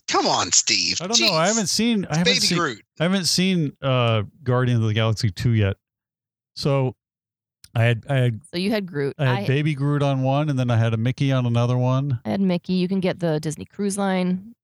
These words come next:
Speaker 3: emblem logo.
Speaker 2: Yeah, but it's like a little digital printer.
Speaker 3: Yeah, it, it is a digital printer that,
Speaker 2: You put the coffee
Speaker 3: um,
Speaker 2: under.
Speaker 3: it has dozens and dozens of designs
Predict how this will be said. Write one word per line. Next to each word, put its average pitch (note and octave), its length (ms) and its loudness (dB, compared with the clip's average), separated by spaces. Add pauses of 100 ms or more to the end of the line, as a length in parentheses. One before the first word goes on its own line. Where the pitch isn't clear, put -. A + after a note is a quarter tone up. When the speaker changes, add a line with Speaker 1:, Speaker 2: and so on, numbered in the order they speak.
Speaker 3:
emblem F3+ 600 0
logo. F3+ 460 -2 (760)
Speaker 2:
Yeah, C3 140 2
but A2+ 120 0
it's G#2 140 0
like G#2+ 120 2
a G#2 40 0
little G#2+ 160 2
digital G#2 340 0
printer. A2 400 0
Speaker 3:
Yeah, G3+ 280 0
it, G3 160 -2
it G#3 180 0
is G#3+ 180 0
a G#3 60 -2
digital E3+ 420 -2
printer A3+ 380 -2
that, D#3 480 -2
Speaker 2:
You G#2+ 100 2
put A2 160 0
the - 80 -6
coffee G#2+ 320 0
Speaker 3:
um, E3 240 2
Speaker 2:
under. - 100 0
Speaker 3:
it F#3 80 0
has E3 680 0 (340)
dozens F3+ 500 0
and E3 140 -2
dozens D#3 380 -2
of D#3+ 100 -4
designs D#3 720 -2